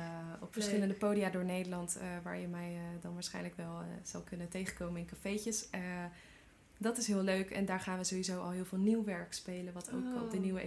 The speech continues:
Speaker 1: E P komt. Dus, eh,
Speaker 2: Kijk.
Speaker 1: exclusively, eh,
Speaker 2: <laughs>
Speaker 1: kan je al live dingen horen.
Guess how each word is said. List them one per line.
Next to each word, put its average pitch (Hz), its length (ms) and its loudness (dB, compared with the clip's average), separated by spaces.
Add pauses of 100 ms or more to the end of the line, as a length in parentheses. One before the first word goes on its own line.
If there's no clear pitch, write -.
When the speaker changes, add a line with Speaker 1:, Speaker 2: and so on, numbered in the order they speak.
Speaker 1:
E 175 140 -2
P 175 60 -10
komt. 185 220 -2
Dus, - 240 -2
eh, 170 80 -2
Speaker 2:
Kijk. 170 240 -6
Speaker 1:
exclusively, 226 920 4
eh, 208 340 10
Speaker 2:
<laughs> - 20 6
Speaker 1:
kan 220 120 8
je 208 120 8
al 214 280 8
live 226 320 10
dingen 214 220 8
horen. 208 440 6